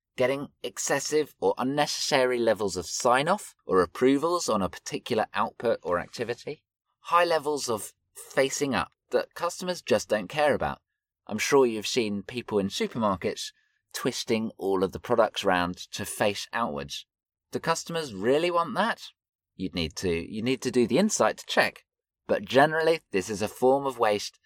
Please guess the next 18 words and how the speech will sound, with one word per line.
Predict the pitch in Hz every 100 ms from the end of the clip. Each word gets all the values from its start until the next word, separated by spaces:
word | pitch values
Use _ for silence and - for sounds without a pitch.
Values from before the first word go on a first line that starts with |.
| _
that | - 87
customers | 123 117 113 98 90
are |
not | 95 123 -
going | 90 87
to |
want | 90 92
to | -
pay | - 110
for. | 104 - 65 - _ _ _ _
Another | 117 156 175 185
good | 143
example | 120 98 117 160 160 110
of | 90
this | 190 - -
type | - 104
of | 80 80
waste | 80 78 -